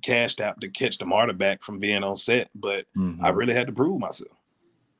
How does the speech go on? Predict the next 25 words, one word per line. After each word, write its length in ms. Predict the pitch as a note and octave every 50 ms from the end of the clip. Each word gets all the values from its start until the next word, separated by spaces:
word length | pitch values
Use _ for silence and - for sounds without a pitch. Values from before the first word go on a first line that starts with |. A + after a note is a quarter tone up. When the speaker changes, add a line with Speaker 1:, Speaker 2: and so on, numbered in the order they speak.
| _ _ - -
Speaker 2:
Oh, 120 | F#2+ F#2+
yeah, 260 | F#2 F#2+ F#2 E2+ E2+ F2
absolutely. 580 | G#2 A2 G#2 - - A2 G#2+ G#2 G#2 G2 F#2
And 120 | G2 G2 G2+
a 60 | G#2
lot 180 | G#2+ A#2 B2
of 80 | B2 A2+
people 240 | - A#2+ G#2 A2 G#2
wanna 300 | G2+ G#2+ A2 A2 G2+ F#2+
come 260 | - - A#2+ A2+ A2+
into 240 | A2 G#2 G2 - G2
business 560 | F2+ E2+ A2+ A#2 A#2+ G#2 G2+ G2+ F#2 F2+ -
and 100 | G2 F#2
they 120 | G2+ G#2
just 200 | G#2 F#2+ G2+ F2+
want 220 | F#2+ G2 G#2+ G2 D#2
people 220 | - A#2 G#2 G#2
to 80 | F#2 F2
flock 400 | - - - B2 A2+ - - -
to 180 | - D3 D3+ C3+
them 320 | A2+ G#2+ G2+ G2+ F#2 G2 - - _ _ _ -
and 160 | - G2 F2+
trust 480 | - - - C#3+ E3 F3 - - - A#2
them 300 | G#2+ G#2 G#2 G2+ G2+ G2
and, 240 | G2 G2 G2 G2